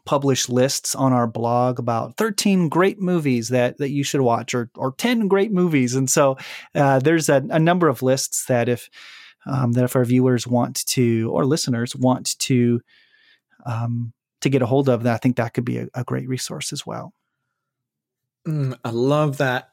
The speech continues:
Speaker 2: <clears throat> Excuse me. And we will, um, like I say, we'll get the, the website information in the show notes, uh, so you can check those out. You know, something you mentioned that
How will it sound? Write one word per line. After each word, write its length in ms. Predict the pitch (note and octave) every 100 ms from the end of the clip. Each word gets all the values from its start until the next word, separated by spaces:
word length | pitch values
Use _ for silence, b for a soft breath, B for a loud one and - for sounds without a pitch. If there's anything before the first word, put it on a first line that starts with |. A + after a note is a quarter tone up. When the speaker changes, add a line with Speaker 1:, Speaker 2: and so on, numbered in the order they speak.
| _
Speaker 2:
<clears throat> 200 | _ -
Excuse 520 | G#3 F3 C3 - D3 C3
me. 140 | A2 -
And 180 | C3 B2
we 140 | C#3
will, 400 | D3+ C3 B2 -
um, 460 | A#2+ A2+ A2 A2+ - B2
like 80 |
I 40 | A#2
say, 140 | C3
we'll 140 | B2 A#2+
get 220 | C3+ C#3
the, 320 | B2 A2+ G#2+
the 100 | A2+
website 420 | A2 C3+ C3 B2+
information 600 | B2+ B2 B2 B2 A#2+ C3
in 80 | A#2+
the 80 | A2
show 320 | - C#3 C3
notes, 460 | B2+ B2+ B2 - - B B B B A#2
uh, 100 | G#2+
so 140 | C3
you 40 |
can 160 | A#2+ A2+
check 320 | - C#3+ C#3
those 280 | C#3 B2+ A#2+
out. 420 | B2+ B2+ B2 A#2+ B B B B
You 60 | C#3
know, 40 |
something 340 | - A3+ B3 E3
you 120 | D#3
mentioned 680 | C#3+ E3+ F#3+ - D3 C3 B2+
that 540 | C3 C3 B2+ A2+ -